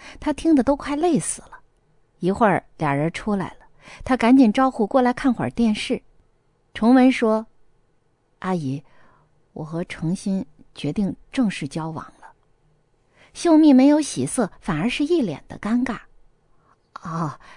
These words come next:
是吗？那，那，那，那，那，那，那行吧，决定好啦，肯定不变啦。”看见两个人变色，赶紧又说：“啊，我，我的意思是，啊，这，这也不是小事儿，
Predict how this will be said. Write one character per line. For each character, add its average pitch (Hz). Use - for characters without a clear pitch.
是 -
吗？ 143
那， 214
那， 214
那， 220
那， 233
那， 247
那， 254
那 240
行 160
吧， 233
决 185
定 226
好 -
啦， 196
肯 170
定 160
不 -
变 277
啦。” 175
看 311
见 277
两 220
个 262
人 247
变 269
色， 240
赶 277
紧 262
又 285
说 220
：“啊， 175
我， 143
我 131
的 -
意 214
思 151
是， 156
啊， 147
这， -
这 220
也 127
不 196
是 240
小 -
事 -
儿， -